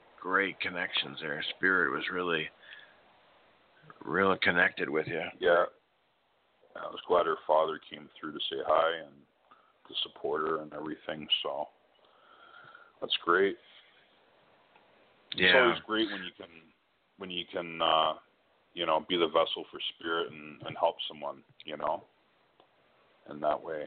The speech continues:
Speaker 1: Right.
Speaker 2: I love, I love doing this. I love helping. I love reaching out, and, uh, such a beautiful experience.
Speaker 1: Mm-hmm. Yeah.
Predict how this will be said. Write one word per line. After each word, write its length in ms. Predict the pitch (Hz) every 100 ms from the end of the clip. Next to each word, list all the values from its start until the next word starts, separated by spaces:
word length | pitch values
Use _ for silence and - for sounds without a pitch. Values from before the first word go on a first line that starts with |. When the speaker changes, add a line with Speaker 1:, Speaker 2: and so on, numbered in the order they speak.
| 80
Speaker 1:
Right. 220 | 85 76
Speaker 2:
I 60 | 80
love, 200 | 85 90
I 80 | 90
love 220 | 87 90 -
doing 220 | 82 78 76
this. 140 | 76 -
I 40 | 80
love 160 | 85 78
helping. 340 | 76 76 - 76
I 60 |
love 180 | 76 78 76
reaching 360 | 76 - 71
out, 240 | 71 71 73 78
and, 200 | 71 69 73
uh, 220 | 71 67 67 - _ _ _ _ _ _ _ _ _ -
such 140 | 90
a 60 | 76
beautiful 460 | 76 78 73 -
experience. 600 | 65 - - 76 80 73 - - - - _ _ - _ _ -
Speaker 1:
Mm-hmm. 500 | 87 85 73 80 80 78 - - - - - - - - - _ _ - - - - -
Yeah. 420 | 80 80 76